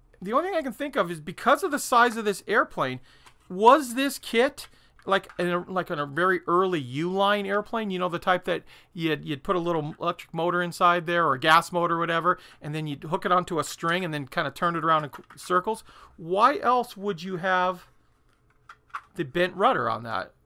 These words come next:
If you guys know, please go down in the, uh, the comment section down below and tell me, uh, was it just something they decided to make it look like that? Or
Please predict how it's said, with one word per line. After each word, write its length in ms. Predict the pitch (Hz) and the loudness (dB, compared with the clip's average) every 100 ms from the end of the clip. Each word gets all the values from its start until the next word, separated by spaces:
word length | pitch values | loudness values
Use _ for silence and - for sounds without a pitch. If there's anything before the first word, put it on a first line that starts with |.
| _ _ _ _ | _ _ _ _
If 280 | - 175 175 | -2 0 0
you 100 | 240 | 2
guys 300 | 403 311 240 | 6 6 6
know, 240 | 269 269 175 | 6 6 4
please 440 | - 285 190 135 | -2 -4 -6 -6
go 200 | 202 220 | -2 0
down 260 | 233 240 233 | 2 2 0
in 160 | 226 | -4
the, 280 | 208 202 196 | -4 -2 0
uh, 60 | 180 | 0
the 80 | |
comment 360 | 175 208 220 190 | 2 4 4 2
section 340 | 175 170 175 | -4 -4 -4
down 220 | 170 180 175 | -2 -2 0
below 200 | 185 156 | -2 -2
and 80 | |
tell 220 | - 202 185 | 0 2 2
me, 180 | 123 - - - - | -4 -10 -20 -16 -6
uh, 220 | 135 135 | -4 -2
was 160 | 147 147 | -4 -6
it 60 | |
just 200 | 139 170 | -10 -4
something 300 | 190 180 185 | -2 0 -2
they 140 | 165 156 | -4 -4
decided 440 | 151 175 165 156 | 0 0 0 -4
to 60 | 156 | -6
make 200 | 165 156 | -6 -4
it 80 | |
look 200 | 147 202 | -2 0
like 220 | 254 247 - | 0 0 4
that? 320 | 285 339 330 | 6 6 4
Or 500 | 185 180 170 175 | 2 4 6 4